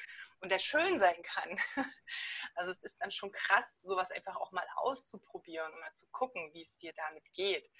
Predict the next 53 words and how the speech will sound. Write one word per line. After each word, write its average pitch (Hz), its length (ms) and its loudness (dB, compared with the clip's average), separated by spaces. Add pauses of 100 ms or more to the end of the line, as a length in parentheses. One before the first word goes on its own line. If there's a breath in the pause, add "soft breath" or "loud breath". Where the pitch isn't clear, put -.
(300 loud breath)
Aber 170 180 -2
es - 140 -6
ist 202 160 -8
ein 160 140 -8
Weg. 180 320 0 (500)
Ja, 165 140 -8
und 156 120 -8
es - 160 -14
ist - 260 -18 (380)
bei - 140 -10
uns 190 180 -6
auch - 240 0
immer 220 240 2
noch 156 260 -4
so, 156 400 -4 (460 loud breath)
dass 165 160 -2
es 160 120 -8
so 165 80 -4
Phasen 170 440 0
gibt, 180 200 -6 (120)
wo - 160 0
wir 165 140 -2
uns 160 160 -8
dann 160 160 -12
selber 170 280 0
noch 160 160 -8
mal 156 140 -6
kurz - 400 -8 (720 soft breath)
reflektieren 185 640 2
dürfen 170 380 -2
und 165 340 -6
mal, 160 420 4
da 170 60 6
ist 269 180 2
halt 233 160 8
immer 220 140 2
dieses 202 200 -4
Thema, 226 220 0
was 185 120 2
ich 185 120 -2
sag, 180 320 2
einmal 202 200 0
kurz 202 340 -6 (160)
Bremse 196 440 0
reinhauen, 233 540 2
wenn 233 140 -2
du 202 80 -6
so 208 120 -8
in 208 120 -8
diesem 202 260 -8
Hamsterrad 196 540 0
drin 208 160 -6
steckst, - 440 -4